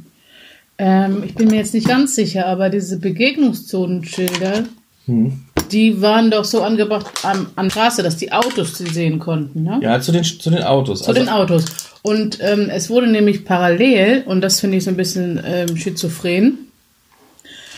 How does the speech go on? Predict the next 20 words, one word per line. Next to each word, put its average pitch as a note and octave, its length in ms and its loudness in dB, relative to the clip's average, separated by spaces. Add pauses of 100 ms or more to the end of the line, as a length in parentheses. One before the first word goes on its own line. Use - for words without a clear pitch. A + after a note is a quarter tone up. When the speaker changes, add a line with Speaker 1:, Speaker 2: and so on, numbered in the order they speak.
(640)
Speaker 1:
ganz B3 600 0
neue A3+ 720 2
Rohre G#3+ 440 2
aufgestellt C4 800 0
zwischen A#3+ 520 2
Speaker 2:
Nagelneu, G#2+ 200 -6
ja. A3 220 -10
Speaker 1:
nagelneu, A3+ 640 4 (260)
also F3 180 -8
zwei, G3 540 -2
so, F#3+ 380 -6
so E3 100 -4
ein F3 200 -4
Gestell, G3 380 -2
so G3+ 60 0
ein F3+ 40 0
Rohrgestell, A3 640 -2
wo G3+ 100 0
also F#3+ 340 -4
auch E3+ 220 -8